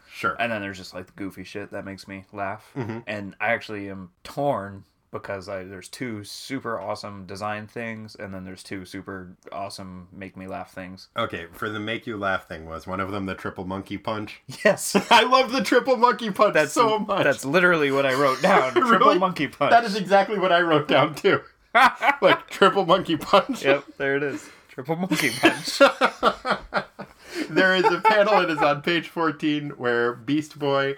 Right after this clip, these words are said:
Speaker 1: is punching out three dudes while he is a chimpanzee, and it's rad.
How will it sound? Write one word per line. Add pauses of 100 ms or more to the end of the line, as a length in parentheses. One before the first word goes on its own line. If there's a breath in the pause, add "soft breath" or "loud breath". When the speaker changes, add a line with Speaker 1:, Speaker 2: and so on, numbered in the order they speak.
Speaker 1:
is
punching
out
three
dudes
while
he
is
a
chimpanzee,
and
it's
rad.